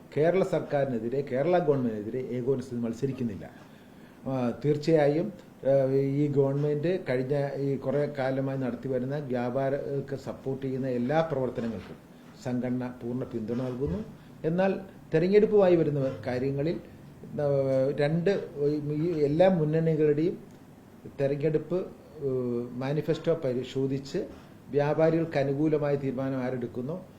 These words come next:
അവരെ സഹായിക്കുന്ന നിലപാടായിരിക്കും ഞങ്ങൾക്ക്. എന്തായാലും ഏകോപന സമിതി ആർക്ക് മുൻ-, അനുകൂലമായ തീരുമാനമെടുത്താലും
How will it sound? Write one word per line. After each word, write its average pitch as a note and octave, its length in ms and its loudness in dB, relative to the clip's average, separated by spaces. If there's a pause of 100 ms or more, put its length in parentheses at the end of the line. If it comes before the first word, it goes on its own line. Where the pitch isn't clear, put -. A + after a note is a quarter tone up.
(180)
അവരെ C#3+ 220 0
സഹായിക്കുന്ന C#3+ 640 -2
നിലപാടായിരിക്കും B2+ 640 -2
ഞങ്ങൾക്ക്. G2 520 -10
എന്തായാലും F#3 600 6 (280)
ഏകോപന F#3 480 8
സമിതി F3 420 2
ആർക്ക് D#3 400 -2
മുൻ-, D3 240 -2 (100)
അനുകൂലമായ D3+ 500 0 (120)
തീരുമാനമെടുത്താലും C3 920 -2